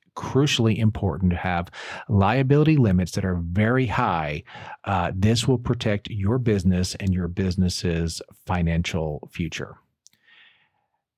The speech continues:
And finally, it's worth mentioning that there are so many other types of insurances that businesses need depending on their specific industry and risks.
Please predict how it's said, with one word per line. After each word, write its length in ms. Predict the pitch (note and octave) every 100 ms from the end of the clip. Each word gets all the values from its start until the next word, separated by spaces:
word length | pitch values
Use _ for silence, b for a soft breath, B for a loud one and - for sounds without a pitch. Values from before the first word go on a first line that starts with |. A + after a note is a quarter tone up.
| _ -
And 140 | A#2
finally, 340 | F#3+ B3+ G3+
it's 220 | A#2+ - C#3
worth 300 | E3 G#3+ C#3+
mentioning 500 | B2+ A#2+ A#2 G#2 G2
that 220 | G2+ -
there 160 | A2 A#2
are 60 |
so 500 | G#2+ - - C3 B2
many 360 | C#3+ B2 A#2+ A#2+
other 220 | - G#2+ A#2+
types 360 | - G#2 -
of 100 | G2+
insurances 880 | A2 G#2 G#2 F2+ E2+ E2+ - E2 E2
that 200 | F2 D#2+
businesses 560 | G2+ F#2+ G2+ - G2+ F2+
need 240 | E2+ D#2+
depending 360 | F2 F#2+ F#2+ F2+
on 60 |
their 120 | F2
specific 640 | F2+ - F#2+ - F#2+ G2+ -
industry 420 | F2 F2 - F#2+
and 120 | F#2
risks. 400 | A#2+ G#2 - -